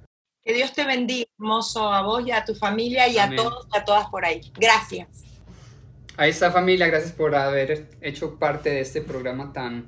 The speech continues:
Speaker 2: tan maravilloso, gracias por acompañarnos, gracias por este momento. Yo creo que aprendí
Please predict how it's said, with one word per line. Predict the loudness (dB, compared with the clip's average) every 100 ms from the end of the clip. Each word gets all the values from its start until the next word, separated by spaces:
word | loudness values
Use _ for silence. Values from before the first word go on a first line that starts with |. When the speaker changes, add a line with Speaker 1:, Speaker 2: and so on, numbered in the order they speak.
| -16
Speaker 2:
tan | -14 -12
maravilloso, | -8 -8 -8 -10 -12 -12
gracias | -12 -10
por | -10 -10
acompañarnos, | -12 -16 -16 -12 -12 -12 -14
gracias | -16 -16 -14 -12 -12 -16 -20 -20 -20 -20 -20 -20 -20 -20 -20 -20 -20 -20 -20 -20 -4
por | 2 2
este | 2 -2
momento. | -4 -4 -6 -10
Yo | -12
creo | -10 -6
que | -4 -4 -6 -16 -20 -20 -14
aprendí | -14 -8 -8 -8 -8 -8 -8